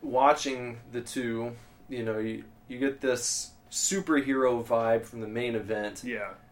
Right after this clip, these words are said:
Speaker 1: And then what, what'd you think of the Macho Man Steamboat match?
Speaker 2: I, uh, only because of, like, the four other matches that I've seen,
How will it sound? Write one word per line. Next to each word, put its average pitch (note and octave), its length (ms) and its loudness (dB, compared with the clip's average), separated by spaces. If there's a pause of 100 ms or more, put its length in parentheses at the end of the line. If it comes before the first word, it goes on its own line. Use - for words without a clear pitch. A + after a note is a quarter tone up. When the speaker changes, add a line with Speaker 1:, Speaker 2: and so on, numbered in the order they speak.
(180)
Speaker 1:
And A2+ 140 -2
then A#2+ 200 0
what, C3+ 200 4
what'd C#3 200 4
you C3 80 -2
think C3 240 -6
of A#2+ 60 -8
the A#2 80 -4
Macho A#2+ 460 -2
Man A#2 460 -4 (200)
Steamboat A2+ 600 -2
match? G#2+ 440 -6 (240)
Speaker 2:
I, C#3 640 4 (160)
uh, A#2+ 460 0 (320)
only E3+ 260 6
because D3 420 0
of, B2+ 180 -2
like, B2+ 280 0
the A#2 100 -2
four B2+ 540 2
other A#2 320 -2
matches G#2+ 600 -6
that A2 120 -4
I've G2+ 180 -6
seen, A2+ 640 -2